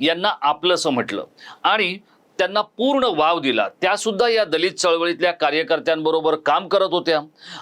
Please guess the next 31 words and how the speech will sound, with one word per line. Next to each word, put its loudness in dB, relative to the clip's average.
अनेक 0
कार्यकर्ते -2
खरं 2
तर 0
त्यांना -2
पक्षात -2
यावं 2
किंवा 0
त्यांनी, -2
अ, 2
भारिप -2
बहुजन 0
महासंघाबरोबर 2
यावं 2
यासाठी 2
जयदेव 2
गायकवाड 2
असतील, 0
मुरलीधर 2
जाधव 0
असतील, 0
लक्ष्मण 0
धनाजी 2
भोसले 0
असतील, -4
ही 0
ज्येष्ठ 0
मंडळी -2
अगदी 0
थेट, -2
अ, 2